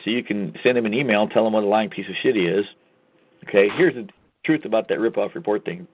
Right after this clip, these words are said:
Guy calls me up. He's a drug dealer. And he asked me how much to do his case. And I said, "About twenty, twenty-five thousand." And he goes,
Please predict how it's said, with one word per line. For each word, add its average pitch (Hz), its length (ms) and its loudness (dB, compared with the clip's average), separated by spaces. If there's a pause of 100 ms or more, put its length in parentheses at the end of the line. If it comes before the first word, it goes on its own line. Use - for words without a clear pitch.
(360)
Guy 143 160 6
calls 143 320 0
me 117 140 -6
up. 117 180 -4 (220)
He's 117 140 2
a 123 60 0
drug 143 280 2
dealer. 104 340 0 (1700)
And 123 180 6
he 120 100 4
asked 127 220 0
me 120 80 -2
how 135 80 -4
much 131 160 -2
to 117 60 -10
do 120 100 2
his 117 180 2
case. 139 240 -2 (1120)
And 156 80 4
I 156 160 2
said, 165 120 2
"About 165 240 0
twenty, 151 260 -4
twenty-five 139 500 0
thousand." 120 400 0 (520)
And 139 80 0
he 143 60 6
goes, 123 200 4